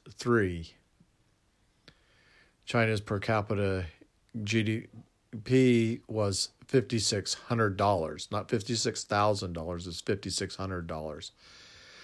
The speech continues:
So <clears throat> the per capita is probably about ten times less than in America. But as China's economic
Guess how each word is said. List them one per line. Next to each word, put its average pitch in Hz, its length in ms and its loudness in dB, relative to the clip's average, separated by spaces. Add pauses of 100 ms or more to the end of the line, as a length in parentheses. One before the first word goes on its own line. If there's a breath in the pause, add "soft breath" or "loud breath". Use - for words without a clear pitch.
(140 loud breath)
So 98 440 -4 (120)
<clears throat> - 140 -20
the - 1300 -4
per 95 140 -4
capita 101 720 2 (300)
is 92 420 -6
probably 113 240 4
about 95 220 0
ten 110 240 0
times 98 400 -2
less 90 260 -2
than 92 180 -8
in 90 60 -6
America. 82 640 -6 (840 loud breath)
But 110 140 4
as 104 140 4
China's 123 520 2
economic 101 680 0